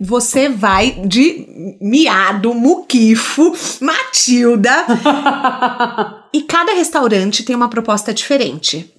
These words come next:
Speaker 1: Tem lanche, comida chique,
Speaker 2: Sim.
Speaker 1: cardápio japonês.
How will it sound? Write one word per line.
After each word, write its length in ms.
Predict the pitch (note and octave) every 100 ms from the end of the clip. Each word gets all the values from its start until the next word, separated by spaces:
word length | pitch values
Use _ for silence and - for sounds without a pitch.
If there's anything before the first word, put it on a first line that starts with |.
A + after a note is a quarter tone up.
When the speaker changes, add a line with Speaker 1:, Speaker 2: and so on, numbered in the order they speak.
| -
Speaker 1:
Tem 240 | B3+ C#4
lanche, 520 | A#3+ A3 A3 - A#3+
comida 380 | A3+ C4+ C#4 B3
chique, 520 | A#3+ - A#3 G3+ F3 A3+
Speaker 2:
Sim. 40 |
Speaker 1:
cardápio 460 | - A#3 A#3 A#3 B3
japonês. 920 | B3 A#3+ B3+ G#3+ F#3+ G3+ - -